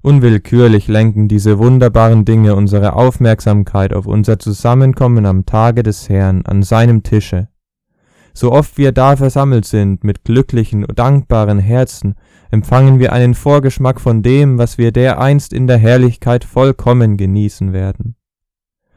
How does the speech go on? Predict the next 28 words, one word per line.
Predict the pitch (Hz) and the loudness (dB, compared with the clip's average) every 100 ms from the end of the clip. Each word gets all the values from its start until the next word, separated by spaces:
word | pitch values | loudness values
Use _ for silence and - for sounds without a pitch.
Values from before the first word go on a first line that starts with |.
| _ _ _ _ | _ _ _ _
Abgesondert | - 123 - 131 123 123 127 123 | -2 -2 0 0 2 2 2 2
von | - 123 | 0 2
der | 123 113 | 2 2
Welt, | 107 123 127 - - - | 2 0 -2 -8 -18 -8
geschart | 117 - 113 120 123 | -8 -4 -2 0 0
um | - 120 | -2 0
das | 120 - | 0 0
geschlachtete | 127 - 117 123 - 127 127 | -6 -4 -2 -2 -2 -2 0
Lamm, | 117 113 127 123 123 | 2 2 0 -2 -4
das | - 110 - | -8 -8 -6
uns | 113 123 - | -4 -4 -4
durch | 120 117 | -6 -6
sein | 117 117 113 | -4 -4 -2
Blut | 123 127 | -4 -4
für | - 107 | -4 -4
Gott | 120 - | -4 -4
erkauft | 117 - 113 120 - | -8 -2 -2 -2 -6
hat, | 120 113 _ _ _ _ _ _ _ _ | -8 -8 _ _ _ _ _ _ _ _
Glieder | 120 151 147 139 123 | 0 2 4 2 2
eines | 131 147 139 - | 4 4 2 0
Leibes | 110 135 131 131 - - | 2 2 2 -2 -4 -10
durch | - 120 - | -8 -6 -4
einen | 107 123 131 120 | 0 2 2 0
Geist | 107 117 123 - | 0 -2 -2 -6
auf | - 117 - | -6 -6 -6
ewig | 120 127 123 120 | -4 -2 -2 -4
miteinander | 113 113 107 107 117 113 | -4 -4 -2 -2 -2 -2
verbunden, | 113 104 113 120 - 101 117 | -4 -2 -2 -2 -4 -8 -8